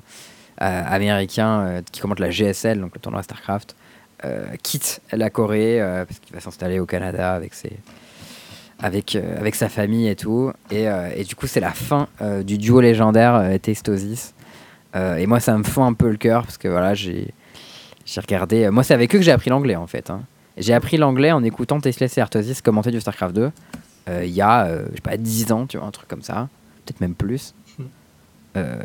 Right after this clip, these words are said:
Speaker 1: et, euh, bah, du coup, ça me fait bizarre parce que, ben, c'est un truc qui pour moi a toujours été là, euh, les deux mecs là, tu vois, qui commentent du, du, du StarCraft en anglais, euh, depuis la Corée, et là, ce sera plus trop le cas, donc, euh, je suis, euh, je suis un peu triste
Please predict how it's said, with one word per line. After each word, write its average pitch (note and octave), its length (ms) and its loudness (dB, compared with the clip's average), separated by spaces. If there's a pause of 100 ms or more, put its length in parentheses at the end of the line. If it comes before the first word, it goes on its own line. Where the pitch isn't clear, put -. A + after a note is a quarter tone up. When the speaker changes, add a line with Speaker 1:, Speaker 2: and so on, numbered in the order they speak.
(320)
Speaker 1:
et, G2+ 180 2
euh, F2+ 300 -4
bah, - 80 -2
du G2+ 100 -6
coup, - 80 -4
ça C3+ 140 2
me G2 60 -2
fait G2 100 0
bizarre A2+ 480 0
parce - 100 -16
que, - 140 -14
ben, - 240 -10 (320)
c'est - 80 -20
un - 40 -20
truc - 140 -12
qui - 140 -14
pour - 100 -8
moi G#2 140 -2
a F2 40 -6
toujours G2 300 -10
été F#2 160 -6
là, G2+ 200 2
euh, F2+ 100 -4 (180)
les - 80 -8
deux F#2+ 120 -4
mecs F#2+ 180 -4
là, G#2+ 140 -2
tu - 80 -12
vois, A2+ 100 -6
qui - 80 -18
commentent F#2 260 -2
du, F#2 160 -8 (640)
du, - 260 -8
du G#2 120 -6
StarCraft G2 460 0
en G2 80 2
anglais, F#2 380 2
euh, F#2+ 80 0
depuis F#2 260 -2
la F#2 100 2
Corée, F#2+ 460 0
et - 20 -8
là, F#2+ 100 -4
ce - 140 -10
sera - 160 -10
plus - 160 -12
trop - 140 -4
le F2 60 -2
cas, F#2+ 180 -2
donc, G2 240 -6
euh, - 100 -10 (640)
je - 60 -16
suis, - 320 -4
euh, F2 240 -4 (1300)
je - 80 -8
suis - 160 2
un B2+ 120 6
peu D#3+ 180 6
triste - 520 -2